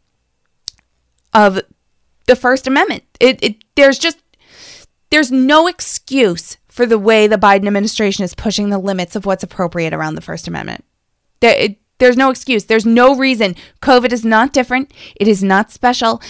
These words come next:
We had a flu epidemic in nineteen eighteen and they didn't shut down the First Amendment. That's all. That's all. There's no reason why this is a situation that requires them to step in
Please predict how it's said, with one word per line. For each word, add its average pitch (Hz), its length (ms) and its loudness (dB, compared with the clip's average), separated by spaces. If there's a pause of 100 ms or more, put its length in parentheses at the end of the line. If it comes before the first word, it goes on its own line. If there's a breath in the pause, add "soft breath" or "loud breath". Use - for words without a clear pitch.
(120 loud breath)
We 208 100 -2
had 208 80 2
a 220 60 0
flu 247 280 0
epidemic 247 600 0
in 226 180 0
nineteen 233 380 0
eighteen 233 500 -2
and 196 100 -4
they 196 120 0
didn't 190 240 -2
shut 208 240 -4
down 196 280 0
the 190 60 -6
First 180 300 -6
Amendment. 165 320 -8 (400)
That's 220 180 -2
all. 247 220 2 (320 loud breath)
That's 254 200 2
all. 302 280 4
There's 254 240 4
no 277 420 4
reason 262 580 0
why 208 520 4 (260)
this 220 200 4
is 214 160 -2
a 214 100 0
situation 202 800 -2
that 175 160 0
requires 196 560 0
them 202 220 0
to - 100 -10
step - 400 -4
in 180 300 0